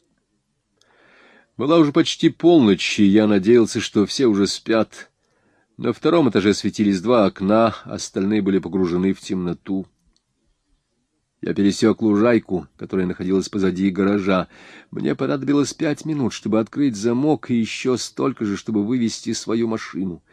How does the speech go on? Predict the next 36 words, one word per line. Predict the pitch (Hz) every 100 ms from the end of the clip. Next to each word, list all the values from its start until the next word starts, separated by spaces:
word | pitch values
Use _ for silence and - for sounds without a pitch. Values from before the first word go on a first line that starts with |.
| - - - -
Я | - 107 110
оставил | 107 - 123 117 113
ее | 117
с | 113
включенным | - 123 113 - 127 120 117 113
двигателем, | 107 131 107 95 95 92
с | - -
тем, | 120 107
чтобы | 95 113 101 107
можно | 110 98 104
было | 107
не | 107
мешкая | 107 117 - - 107
уехать, | 104 107 113 120 104 -
и | 104
вернулся | 98 107 98 -
к | -
парадной | 98 92 85 87
двери. | 73 85 76 - _ _ _ _ _ _ _ _ _ _ _
Но | - 90
она | 101
была | 110 92 95
так | - -
надежно | 101 92 104 95 98 _ _ _
заперта, | 95 87 92 101 90 - 104
что | 101 - 101
нечего | 95 - 101 95
было | 98 95
и | 95 95
думать | 85 95 104 95
открыть | 110 - 107 107 -
все | - 95
эти | 95 -
запоры. | 90 104 - 101 87 - - -
Я | - 90
направился | 82 82 98 113 110 101 - 101